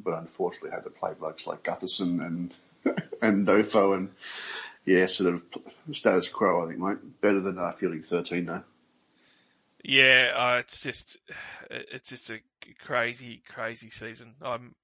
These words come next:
Speaker 2: I'm sliding badly, and I'm doing my, my normal late season thing where it's like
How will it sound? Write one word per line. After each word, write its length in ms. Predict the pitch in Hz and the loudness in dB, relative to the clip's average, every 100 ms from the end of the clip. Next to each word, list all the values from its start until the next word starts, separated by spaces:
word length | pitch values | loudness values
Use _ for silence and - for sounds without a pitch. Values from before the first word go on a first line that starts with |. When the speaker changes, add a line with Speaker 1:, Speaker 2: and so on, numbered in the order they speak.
| _ | _
Speaker 2:
I'm 220 | - 123 120 | -2 -2 -4
sliding 720 | - 131 117 117 117 117 107 | -10 -4 -2 -2 -2 -12 -12
badly, 760 | 110 117 117 120 117 113 117 - - | -6 -2 0 -2 -6 -14 -16 -20 -14
and 320 | 117 120 113 - | -12 -12 -12 -8
I'm 160 | 120 | -8
doing 300 | 117 127 123 | -4 -4 -4
my, 260 | 123 120 113 _ _ _ _ _ _ - | -4 -4 -4 _ _ _ _ _ _ -4
my 160 | 123 | -2
normal 440 | 120 120 120 117 120 | 0 -2 -2 -6 -2
late 260 | 123 120 | -2 -2
season 420 | - 127 123 127 110 | -4 -2 -2 -6 -16
thing 400 | - 117 117 117 | -10 -10 -10 -8
where 220 | 117 117 | -6 -6
it's 200 | - - | -8 -8
like 380 | 110 117 120 | -4 -4 -6